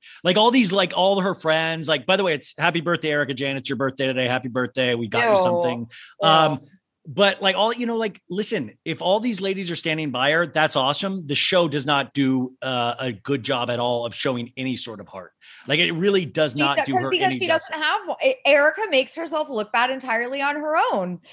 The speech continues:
Speaker 2: Like, she
Speaker 1: Yes.
Speaker 2: could have played this so differently and still had sympathy from the fans. But no,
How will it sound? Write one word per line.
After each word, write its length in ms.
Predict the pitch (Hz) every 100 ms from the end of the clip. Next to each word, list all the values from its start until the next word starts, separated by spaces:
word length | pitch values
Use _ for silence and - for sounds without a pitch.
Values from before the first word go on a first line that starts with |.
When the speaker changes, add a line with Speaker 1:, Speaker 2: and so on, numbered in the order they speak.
| - 226
Speaker 2:
Like, 320 | 302 330 220
she 180 | - 381
Speaker 1:
Yes. 80 | -
Speaker 2:
could 100 | 415
have 180 | 539 -
played 280 | 359 359
this 180 | 330 349
so 340 | - 240 226 247
differently 680 | 196 175 220 208 269 277
and 120 | 226 202
still 300 | - 220 226
had 340 | 220 208 202 165 _
sympathy 560 | _ - 226 208 233 262
from 160 | 247 226
the 100 | 202
fans. 640 | 180 165 165 208 285 - - - _ _
But 180 | 320 302
no, 540 | 349 453 220 170 170